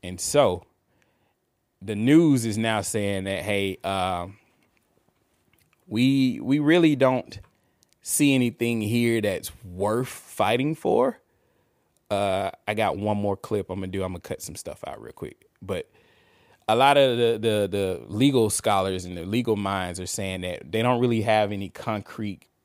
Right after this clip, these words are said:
proof to put Trump away. This is a stretch, if anything.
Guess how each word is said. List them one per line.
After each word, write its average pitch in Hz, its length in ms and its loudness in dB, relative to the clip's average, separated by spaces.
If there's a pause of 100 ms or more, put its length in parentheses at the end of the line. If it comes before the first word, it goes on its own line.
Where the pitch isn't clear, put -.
(260)
proof - 440 -4 (160)
to 85 100 -8
put - 280 -4 (300)
Trump - 280 -4
away. 87 420 -8 (1000)
This 110 240 -2
is 101 120 -4
a 95 80 -4
stretch, - 720 -4
if 98 220 -6
anything. 107 520 -10